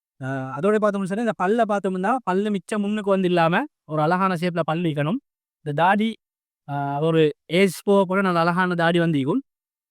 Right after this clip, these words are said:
அதோட இந்த இங்க நிக்கிற மசில்ஸ், ஆ, நல்லா தடிக்கமா, நல்லா க்ரோவிங் ஆயிக்கணும். அதோட பார்த்தோம்னா லெக், லெக் ஸ்ட்ராங்கா, நல்ல ஸ்ட்ரென்த்தான லெக் ஈக்கணும். ஆ, மெயினா இந்த பாடி ஷேப், அழகான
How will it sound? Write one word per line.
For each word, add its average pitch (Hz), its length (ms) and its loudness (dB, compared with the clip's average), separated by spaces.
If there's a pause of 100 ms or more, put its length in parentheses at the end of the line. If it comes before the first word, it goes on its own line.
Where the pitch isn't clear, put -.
அதோட 208 540 -2
இந்த 190 300 2 (360)
இங்க 185 180 -4
நிக்கிற 185 360 2
மசில்ஸ், 160 440 -2 (200)
ஆ, 135 260 -6
நல்லா 139 240 -4
தடிக்கமா, 190 440 2 (1120)
நல்லா 160 200 -2
க்ரோவிங் 185 520 4
ஆயிக்கணும். 147 260 0 (580)
அதோட 196 220 -2
பார்த்தோம்னா 202 380 0
லெக், 185 360 0 (120)
லெக் 180 160 0
ஸ்ட்ராங்கா, 208 480 4
நல்ல 180 200 2
ஸ்ட்ரென்த்தான 196 540 -2
லெக் 175 300 0
ஈக்கணும். 156 260 -2 (680)
ஆ, 139 240 -4
மெயினா 208 380 -2
இந்த 190 180 0
பாடி 185 220 2
ஷேப், 226 260 0 (320)
அழகான 185 500 0